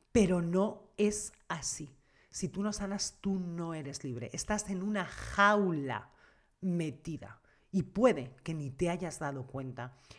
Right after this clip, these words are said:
de esto. Ese es el resumen de por qué tú deberías sanar tus heridas, por qué es bueno sanar tus heridas, por qué a pesar de ser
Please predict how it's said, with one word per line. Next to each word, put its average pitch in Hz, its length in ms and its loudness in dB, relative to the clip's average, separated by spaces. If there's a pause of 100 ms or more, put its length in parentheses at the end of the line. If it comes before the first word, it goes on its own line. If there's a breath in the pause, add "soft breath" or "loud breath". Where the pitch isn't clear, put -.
(420 loud breath)
de 117 320 -6
esto. - 360 -10 (1700 loud breath)
Ese - 180 0
es - 100 -6
el 135 100 -2
resumen 123 600 -8 (600)
de 156 80 0
por - 400 0
qué 214 140 4
tú 202 280 0
deberías 143 460 -4
sanar 127 320 -8
tus - 260 -14
heridas, 123 380 -10
por 170 240 -4
qué 208 140 2
es 139 180 -4
bueno 135 320 -6 (1160 soft breath)
sanar 151 420 -2
tus 127 180 -10
heridas, 120 520 -10 (100)
por 175 220 0
qué 233 120 4
a 214 120 4
pesar 202 360 -2
de 151 120 -6
ser 160 360 -6